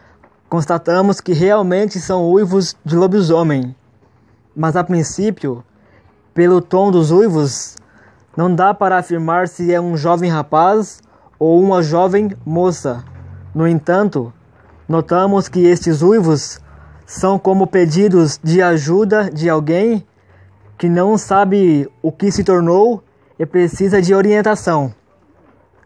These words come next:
Dessa vez, não foi preciso amplificar o som, pois dá para ouvir nit-, nitidamente.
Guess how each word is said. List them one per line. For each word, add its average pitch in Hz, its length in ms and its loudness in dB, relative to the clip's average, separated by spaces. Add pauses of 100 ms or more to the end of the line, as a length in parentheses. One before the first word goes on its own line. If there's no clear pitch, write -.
(460)
Dessa 175 320 0
vez, 170 640 0 (480)
não 190 220 0
foi 214 180 2
preciso 190 680 2
amplificar 175 880 0 (640)
o 190 140 -2
som, 160 400 -2 (1600)
pois 165 200 0
dá 175 240 0
para 180 500 0 (260)
ouvir 170 640 0 (400)
nit-, 175 300 -8
nitidamente. 190 840 -2